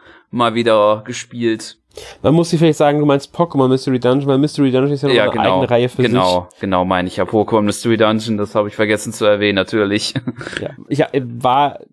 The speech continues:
Speaker 2: denk ich mal, durch den Untertitel schon klar. Wie ist es denn? Also du meinst ja, das ist der beste Teil. Ähm,
Speaker 1: Ja.
Speaker 2: Okay.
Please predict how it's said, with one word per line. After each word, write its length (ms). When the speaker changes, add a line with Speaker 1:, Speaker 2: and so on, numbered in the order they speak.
Speaker 2:
denk 140
ich 60
mal, 60
durch 100
den 60
Untertitel 220
schon 140
klar. 260
Wie 140
ist 100
es 80
denn? 220
Also 120
du 80
meinst 160
ja, 60
das 80
ist 60
der 80
beste 340
Teil. 400
Ähm, 120
Speaker 1:
Ja. 300
Speaker 2:
Okay. 340